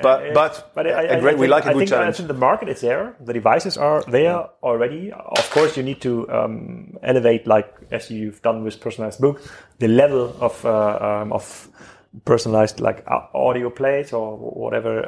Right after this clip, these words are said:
Speaker 2: uh, whatever it's called. But there's, like, uh, the, the, the market is much bigger because there's no, no distribution friction,
Speaker 1: Yeah.
Speaker 2: uh, um, anymore, and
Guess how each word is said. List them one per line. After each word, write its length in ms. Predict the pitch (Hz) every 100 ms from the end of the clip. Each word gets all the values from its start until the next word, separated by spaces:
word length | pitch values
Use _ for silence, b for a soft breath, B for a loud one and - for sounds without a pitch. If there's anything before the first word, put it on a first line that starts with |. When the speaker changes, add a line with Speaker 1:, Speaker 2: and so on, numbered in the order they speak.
| -
Speaker 2:
uh, 260 | 110 110
whatever 280 | 107 110 110
it's 160 | 107 -
called. 220 | 147 147
But 160 | 131 113
there's, 240 | 135 -
like, 240 | 135 127 -
uh, 260 | 113 113 107
the, 80 |
the, 320 | 113 - 113 - 110
the 80 | 110
market 280 | 139 156
is 180 | 120 107 - 120 101
much 320 | 135 151 123
bigger 280 | 156 170 156
because 260 | 135 135
there's 340 | 135 120 - b b b b b _ -
no, 800 | - 120 113 127 135 147 147 143
no 200 | 135 143
distribution 840 | 143 - - 151 - 139 135 127 123
friction, 640 | - 151 - 139 127 123
Speaker 1:
Yeah. 60 | 104
Speaker 2:
uh, 640 | - 120 117 113 120 113 113
um, 180 | 110 -
anymore, 640 | - - 127 127 143 135
and 120 | 117